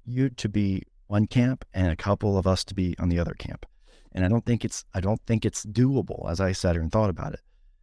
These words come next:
But the case for selling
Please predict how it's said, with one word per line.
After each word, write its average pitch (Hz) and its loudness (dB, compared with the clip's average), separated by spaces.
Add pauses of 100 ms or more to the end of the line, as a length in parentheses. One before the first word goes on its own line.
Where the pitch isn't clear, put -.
(480)
But 110 4 (1000)
the 107 -4
case - -2 (540)
for 92 0
selling 165 2